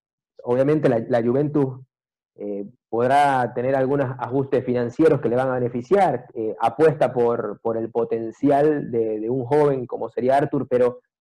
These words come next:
ahora que hablamos de esto, ¿no? Eh, a mí a veces me cuesta creer que la directiva de verdad está empujando hacia la misma dirección que Sarri. Por ejemplo, Sarri dijo en una, en una rueda de prensa que si Pjanic se iba, se iba por algo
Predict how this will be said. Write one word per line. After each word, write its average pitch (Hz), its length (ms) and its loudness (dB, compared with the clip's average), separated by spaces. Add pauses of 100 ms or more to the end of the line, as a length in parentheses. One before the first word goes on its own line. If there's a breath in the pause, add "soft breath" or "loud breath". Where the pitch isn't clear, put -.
(220)
ahora 151 220 0
que 156 80 2
hablamos 156 240 4
de 175 60 4
esto, 151 120 -2
¿no? 160 180 -2 (160)
Eh, 135 300 -2
a 139 120 -4
mí 190 120 2
a 226 60 6
veces 220 260 2
me 180 180 0
cuesta 202 340 0
creer 196 440 2 (540)
que 127 240 2
la 123 180 2
directiva 139 680 0
de 151 120 2
verdad 143 320 0
está 170 160 -4
empujando 175 800 -2
hacia 123 220 -8
la 131 60 -2
misma 143 160 -4
dirección 135 380 -4
que 123 120 -4
Sarri. 104 340 -4 (360)
Por 120 100 0
ejemplo, 135 380 0
Sarri 151 280 2
dijo 170 240 4
en 160 80 2
una, 147 280 -2
en 135 80 -8
una 139 100 -4
rueda 147 160 0
de 139 60 -2
prensa 170 340 0
que 123 220 -4 (400)
si 127 80 -4
Pjanic 165 400 2
se 151 100 2
iba, 190 380 2
se 139 80 0
iba 143 160 2
por 135 100 0
algo 156 460 2